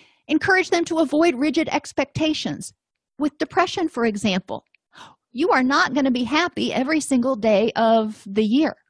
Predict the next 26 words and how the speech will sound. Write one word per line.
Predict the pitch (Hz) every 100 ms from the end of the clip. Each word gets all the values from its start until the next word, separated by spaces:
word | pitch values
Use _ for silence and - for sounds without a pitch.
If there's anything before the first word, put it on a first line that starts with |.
| _ _ -
It's | 226 226
just | - 240 -
a | 220
fact | - 196 190 220
of | 185
life. | 226 262 180
None | 190 208
of | 262
us | 196 -
is | 190
happy | - 170 165 214 220 -
all | 139 160
the | 180
time. | 254 214 269 220 - - - _ -
We | 226
have | 220 233 262
days | 175 160 190 240
where | - 185 208 226 _
we're | 190
kinda | - 165 190
blue | 220 339 381 185 _ _ _ -
and | 190
some | - 220
days | 226 285 226
downright | 143 190 240 247
depressed | 269 - 415 190 -